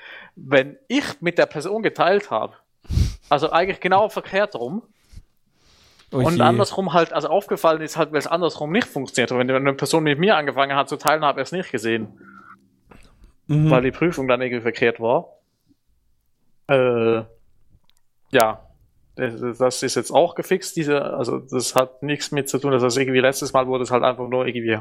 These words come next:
Speaker 1: halt gefixt oder halt dieses Mal, was letztes Mal der Fall war, war schon gefixt, aber es ist halt noch ein, äh, damit verwandter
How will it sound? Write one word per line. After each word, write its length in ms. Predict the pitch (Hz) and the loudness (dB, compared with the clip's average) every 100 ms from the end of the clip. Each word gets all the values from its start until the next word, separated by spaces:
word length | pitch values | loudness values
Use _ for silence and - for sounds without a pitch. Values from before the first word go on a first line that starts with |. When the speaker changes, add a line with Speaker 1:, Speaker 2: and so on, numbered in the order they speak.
| - | 0
Speaker 1:
halt 200 | 123 123 - _ _ | 2 2 -4 _ _
gefixt 400 | - - 117 - | -12 -6 -6 -4
oder 160 | 123 113 | -2 2
halt 220 | 113 107 | 0 0
dieses 320 | 135 139 120 | -2 -2 -2
Mal, 260 | 123 127 120 | 0 0 0
was 160 | 120 139 | 0 0
letztes 300 | 151 - 147 | 0 -2 0
Mal 160 | 156 | 0
der 80 | 147 | 0
Fall 240 | - 147 | 0 0
war, 180 | 147 139 | 0 0
war 120 | 127 | -2
schon 200 | - 135 | -4 -4
gefixt, 500 | 120 117 208 - - - - - - - | -4 -4 -4 -4 -12 -14 -20 -18 -8 2
aber 180 | 127 123 | 2 2
es 60 | |
ist 180 | 139 - | -2 0
halt 160 | 135 127 | -2 0
noch 320 | 120 117 - | -2 -2 -6
ein, 460 | 120 113 117 117 | -8 -8 -8 -6
äh, 220 | - 120 117 | 0 2 2
damit 340 | 117 123 - | 0 -2 -8
verwandter 720 | - 127 113 123 127 110 104 | -4 0 2 2 0 -2 -2